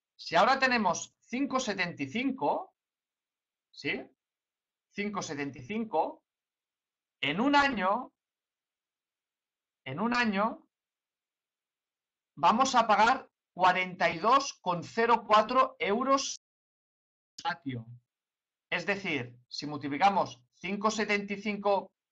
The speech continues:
kilovatios, que es potencia contratada, por el peaje de acceso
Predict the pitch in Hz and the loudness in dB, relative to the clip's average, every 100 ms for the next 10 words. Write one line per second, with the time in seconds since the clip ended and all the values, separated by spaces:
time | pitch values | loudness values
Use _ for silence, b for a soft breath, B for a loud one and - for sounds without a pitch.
0 | _ _ 196 190 202 226 165 135 - 170 | _ _ -2 2 4 4 2 -6 -6 -8
1 | - 170 156 180 180 180 175 175 156 165 | -6 -4 -2 -4 -2 -4 -2 -4 0 2
2 | 208 208 156 120 - _ _ _ _ _ | 6 4 4 -2 -8 _ _ _ _ _
3 | _ _ - 185 185 185 180 - 175 165 | _ _ 0 4 4 4 0 -6 0 4
4 | 214 220 247 226 226 220 - 226 240 - | 4 4 0 4 4 2 0 0 2 -2
5 | 151 117 | -4 -6